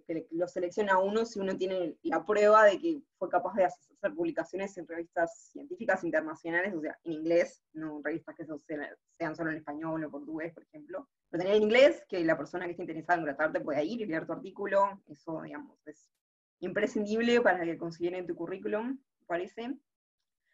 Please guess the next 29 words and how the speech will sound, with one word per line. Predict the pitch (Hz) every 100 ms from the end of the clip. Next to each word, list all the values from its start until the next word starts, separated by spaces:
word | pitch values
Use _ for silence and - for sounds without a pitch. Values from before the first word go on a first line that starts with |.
| _ _ _ -
Bueno, | 208 196
y |
después | 196 202 220 220 -
también | 208 196 208
otro | 208
consejo, | 202 196 - 262 254 226
dónde | 208 214 202
mirar | 190 180 208
ofertas | 220 214 220
de | 233 175
empleo. | 175 180 226 240 233 220
Hoy | 185
en | 196
día | 196 202
con | 170 160 170
internet, | 170 175 170 175 175
Facebook, | - 180 175 - 165
esto | 170 175
es | 165
como | 147 147
más | 156 - _
sencillo, | 294 _ 233 247
me | 208
parece, | 185 208 220
se | -
difunden | 160 - 180 175
más. | 175 226 240 240 - _
Por | 190
ejemplo, | 214 190 170